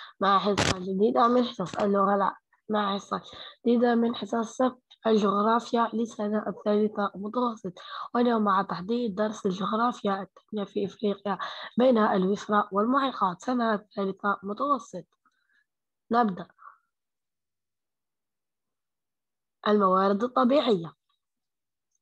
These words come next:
توفر القارة الإفريقية على موارد طبيعية متنوعة من معادن وبحر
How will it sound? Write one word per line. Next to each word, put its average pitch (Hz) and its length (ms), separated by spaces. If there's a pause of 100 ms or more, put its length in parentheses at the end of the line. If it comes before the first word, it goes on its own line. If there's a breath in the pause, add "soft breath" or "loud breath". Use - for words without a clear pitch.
(1080 loud breath)
توفر 208 420
القارة 262 320
الإفريقية 233 540
على 208 240
موارد 196 320
طبيعية 190 480
متنوعة 220 500
من 185 180
معادن 202 420
وبحر 180 300